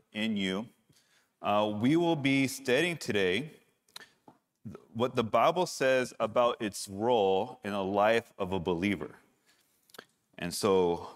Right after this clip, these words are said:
please turn to Psalm one nineteen. Psalm one nineteen. And I just thought it was so fitting with the song that we sang today. One of the, the verses s-, starts off with, "Teach us, Lord, full obedience."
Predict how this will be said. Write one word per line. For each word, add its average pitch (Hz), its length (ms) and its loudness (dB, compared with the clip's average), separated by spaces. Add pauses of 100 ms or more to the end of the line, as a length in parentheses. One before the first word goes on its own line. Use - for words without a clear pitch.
(100)
please 127 380 -2
turn 123 460 -4
to 113 120 -6
Psalm 107 640 -2 (260)
one 104 400 -2
nineteen. 98 840 -6 (680)
Psalm 120 480 0
one 117 200 2
nineteen. 101 720 -2 (480)
And 98 80 -2
I 107 40 0
just 113 160 -6
thought 143 160 6
it - 20 6
was 107 100 0
so 135 160 2
fitting 131 280 0
with 113 100 2
the 101 60 -4
song 123 240 0
that 110 80 2
we 101 80 0
sang 113 260 -4
today. 92 260 -2
One 101 200 -2
of 104 80 -2
the, 92 200 0 (420)
the 98 80 -4
verses 107 840 0 (360)
s-, - 140 -18 (140)
starts 131 420 0
off 123 260 2
with, 101 320 0
"Teach 139 460 -4
us, 151 300 -4
Lord, 117 560 2
full 113 500 -2
obedience." 98 1000 -4